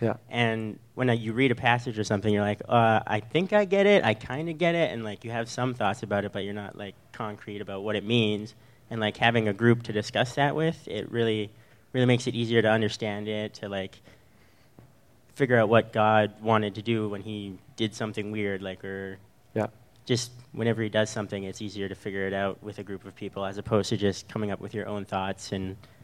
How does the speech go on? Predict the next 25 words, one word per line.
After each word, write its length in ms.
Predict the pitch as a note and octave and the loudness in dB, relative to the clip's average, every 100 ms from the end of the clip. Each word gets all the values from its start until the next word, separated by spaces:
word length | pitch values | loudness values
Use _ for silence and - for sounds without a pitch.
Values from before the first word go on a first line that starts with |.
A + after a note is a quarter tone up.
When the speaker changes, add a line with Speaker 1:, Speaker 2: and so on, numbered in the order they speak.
| - _ _ - | -20 _ _ -4
Speaker 2:
you 80 | B2+ | 2
might 160 | A#2 | 4
be 100 | A#2+ | 4
wrong, 340 | G#2 B2 A2 G2 | 10 10 10 8
right? 260 | G2 G#2+ | 4 2
So 360 | - G#2+ F#2+ F#2+ - - | 0 -6 -6 -10 -18 -8
having 260 | A#2 G#2 G2+ | -4 -2 -2
a 60 | G2 | -4
group 240 | A2 G2+ | -4 -6
to 80 | G2 | -8
discuss 320 | G2+ - G2+ | -8 -10 -8
it 40 | G2 | -8
with 140 | G2 | -6
really 180 | G2+ G2 | -4 -4
helps 240 | F#2 F#2 - | -4 -6 -10
with 120 | - | -12
that. 200 | - - - - | -12 -14 -16 -2
Speaker 1:
So 160 | - C3+ | 6 8
what's 180 | D3+ - | 10 12
that 140 | D#3 | 12
ex-, 180 | C#3+ - - C#3+ | 12 2 -2 4
well, 100 | C3 | 8
first 280 | F#3 F#3 | 10 10
of 80 | C#3 | 12
all, 220 | A#2+ A#2+ | 12 10